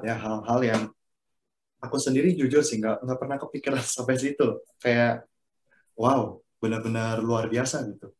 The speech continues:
Dan dari pengalaman-pengalaman Kak Gior juga, pengalamannya, eh, banyak yang bisa dipelajarin ya. Melewati s-, kegagalan gitu. Dan mungkin kalau aku jadi Kak Gior gitu, mengalami sampai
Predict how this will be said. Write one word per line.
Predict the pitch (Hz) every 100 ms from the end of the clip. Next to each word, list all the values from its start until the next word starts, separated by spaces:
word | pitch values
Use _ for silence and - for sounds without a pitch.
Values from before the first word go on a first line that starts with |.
| _ _ _
Dan | - 117
dari | 117 117
pengalaman-pengalaman | 117 117 117 117 117 - 113 117 117
Kak | 120 113
Gior | 110 123 143 127
juga, | 110 110 104 - _ _ _ _ _ _ _ _
pengalamannya, | 120 117 117 117 120 143 175 175 - _ _ _ _
eh, | 123 120 123 - _ _ -
banyak | 120 175
yang | 151 110
bisa | 120
dipelajarin | 107 110 104 110 120 101
ya. | 98 - _ _ _
Melewati | 98 98 101 107
s-, | - -
kegagalan | - 101 90 123 160 147 139 135 117
gitu. | 117 117 113 113 113 _ _ _ _
Dan | - 107 104 107
mungkin | 110 117 196 220 - _ _ _
kalau | 135 131
aku | 135 143
jadi | 135 131 131
Kak | 127 113
Gior | 113 139 107
gitu, | 107 98 - _ _ _ _ _
mengalami | 110 110 110 107
sampai | 117 117 117